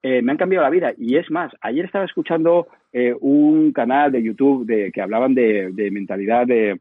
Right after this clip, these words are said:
¿cómo se llama? Inteligencia financiera, y decía que precisamente los, eh, grandes millonarios, eh, hacen eso, eliminan cualquier tipo de información que entra en su vida con la que no pueden hacer nada, que les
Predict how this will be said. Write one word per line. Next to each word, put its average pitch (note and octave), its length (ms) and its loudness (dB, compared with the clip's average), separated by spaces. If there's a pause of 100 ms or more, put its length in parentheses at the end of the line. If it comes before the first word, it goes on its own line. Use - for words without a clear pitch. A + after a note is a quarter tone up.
¿cómo C#3 200 -4
se B2 120 -4
llama? G#2 140 0
Inteligencia A2 440 -4
financiera, B2 540 -2 (380)
y B2+ 120 2
decía A#2+ 260 0
que - 120 -2
precisamente D3+ 720 -2 (240)
los, A#2 460 -2 (100)
eh, A#2+ 220 0
grandes E3 320 0
millonarios, C#3 580 0 (540)
eh, A#2+ 200 0
hacen E3+ 280 -2
eso, A2+ 300 -8 (100)
eliminan C#3 520 0
cualquier D3+ 360 -2
tipo E3+ 420 -2 (220)
de C3 460 2
información B2 800 -2
que C#3 80 0
entra C#3+ 180 -2
en C3+ 140 -4
su - 180 -6
vida C3 340 0 (280)
con A#2+ 160 0
la A2 100 0
que A#2 80 -6
no D3+ 140 0
pueden E3+ 260 2
hacer C#3+ 300 -6
nada, E3+ 180 -4
que G#2+ 120 -10
les G#2 120 -6